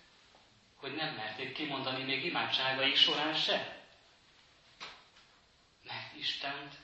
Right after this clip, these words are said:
nem lehet megmagyarázni. Istent ember nem tudja bemutatni.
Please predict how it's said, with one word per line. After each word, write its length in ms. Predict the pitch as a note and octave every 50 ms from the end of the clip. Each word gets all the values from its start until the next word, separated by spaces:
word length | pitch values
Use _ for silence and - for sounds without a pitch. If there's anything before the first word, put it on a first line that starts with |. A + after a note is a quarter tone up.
| - - - - _ -
nem 400 | - B2 B2+ C3+ D#3 D3+ D3 C3
lehet 320 | A#2 A2 G#2 G2+ - -
megmagyarázni. 760 | A#2+ A#2+ A#2+ A2+ G#2+ G#2 G#2+ A2 A2 G#2+ A2 A2 A2+ A2+ A#2 - - - - - - - - - - - - - - -
Istent 600 | - D#3 C#3+ - - - D#3+ D#3 D3+ D3+ D#3 - - -
ember 560 | C3 C3+ C3+ C#3 C#3 C#3 C#3 C#3 C#3+ C#3 C#3+ D#3
nem 220 | E3 D#3+ D#3 -
tudja 320 | - C3 B2+ C3+ C#3 B2+
bemutatni. 640 | C3 D3+ D3+ C#3 B2+ A#2 A#2+ A2+ A2 - - G2+